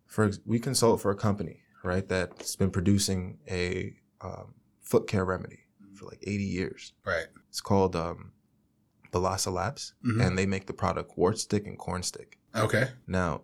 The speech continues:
Speaker 1: the, the, the head of the company, Jim DiGaetano,
Speaker 2: Mm-hmm.
Speaker 1: is a very good friend of mine at this point. And that's kind of how we feel with all of our clients.
Speaker 2: Gotcha.
Speaker 1: If I can't be friends with you, I don't
Speaker 2: No.
Speaker 1: wanna deal with you.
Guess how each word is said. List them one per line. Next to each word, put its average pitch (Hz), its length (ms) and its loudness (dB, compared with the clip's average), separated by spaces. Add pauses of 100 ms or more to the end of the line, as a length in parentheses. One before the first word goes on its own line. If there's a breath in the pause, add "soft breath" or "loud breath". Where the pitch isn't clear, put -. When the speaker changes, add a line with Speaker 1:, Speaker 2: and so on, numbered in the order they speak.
(100)
Speaker 1:
the, 82 560 -2 (1000)
the, - 220 -6 (840)
the - 100 -4
head 101 180 2
of 101 120 4
the 98 80 -2
company, 104 520 -4 (100)
Jim 95 280 -6
DiGaetano, 95 720 -4 (160)
Speaker 2:
Mm-hmm. 101 120 -2
Speaker 1:
is 104 80 0
a 90 60 -2
very 95 220 0
good 98 140 -6
friend 90 220 -4
of 82 80 -10
mine - 200 -10
at - 100 -20
this - 140 -8
point. - 280 -12 (640)
And 92 320 0 (220)
that's 113 280 4 (220)
kind 120 200 4
of 104 80 2
how 101 180 2
we 95 160 -2
feel 98 460 0
with - 140 -6
all 110 180 6
of 90 100 4
our 80 120 -2
clients. - 460 -10 (260)
Speaker 2:
Gotcha. 101 320 2
Speaker 1:
If 104 120 8
I 127 140 12
can't 135 340 4
be 135 100 6
friends 135 340 4
with 156 160 2
you, 185 280 0
I 107 100 0
don't 117 80 4
Speaker 2:
No. 120 40 6
Speaker 1:
wanna 107 160 6
deal 101 260 6
with 92 180 0
you. - 140 -12